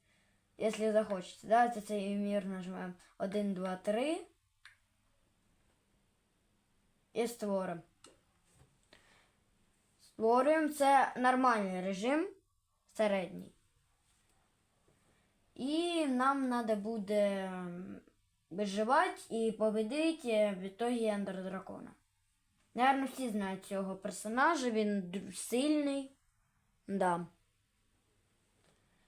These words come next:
Ну і нам надо розвитися. Поїхали. Друзі всі.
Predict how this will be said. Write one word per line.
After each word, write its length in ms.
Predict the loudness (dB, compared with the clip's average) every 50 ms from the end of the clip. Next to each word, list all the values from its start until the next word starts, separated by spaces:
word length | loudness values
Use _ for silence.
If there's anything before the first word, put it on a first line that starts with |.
| _ _ _ _ _ _ _ _ _ _ _
Ну 240 | -6 -4 -2 -2 0
і 60 | 0
нам 220 | 0 2 2 2
надо 300 | 2 2 2 4 4 4
розвитися. 600 | 2 0 -2 -4 -6 -6 -8 -8 -10 -10 -10 -10 -12 -14 _ _ _ _ _ _ _ _ _ _ _ _ _ _ _ _ _ _ _ _ _ _ _ _ _ _ _ _ _ _ _ _ _ _ _ _ _ _ -16 -16 -16 -16 _ _ _ _ _ -20 -8 -4
Поїхали. 560 | -2 0 0 -2 -4 -6 -8 -10 -12 -12 -14 -16 _ _ _ _ _ _ _ _ _ _ _ _ _ _ _ _ _ _ _ -12
Друзі 520 | -8 -6 -4 -2 -2 -2 -4 -6 -8 -10
всі. 320 | -10 -10 -10 -8 -8 -8